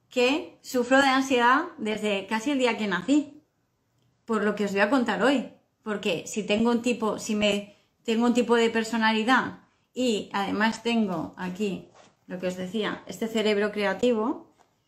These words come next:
que una de las características que tiene es una actividad cerebral que es muchísimo mayor que la mayoría de las personas.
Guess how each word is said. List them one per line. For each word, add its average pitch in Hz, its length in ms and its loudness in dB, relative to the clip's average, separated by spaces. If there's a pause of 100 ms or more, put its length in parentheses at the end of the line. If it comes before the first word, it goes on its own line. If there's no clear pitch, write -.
(140)
que 247 100 0
una 226 180 4
de 240 60 6
las 226 180 2
características 214 720 -2
que 208 120 -6
tiene 220 580 0
es 196 520 -6 (2000)
una 240 220 4
actividad 233 560 2
cerebral 220 640 2 (960)
que 214 180 -2
es - 360 -6
muchísimo 220 720 2
mayor 254 360 4
que 247 100 0
la 208 100 0
mayoría 196 340 -2
de 254 60 4
las 247 160 2
personas. 262 720 0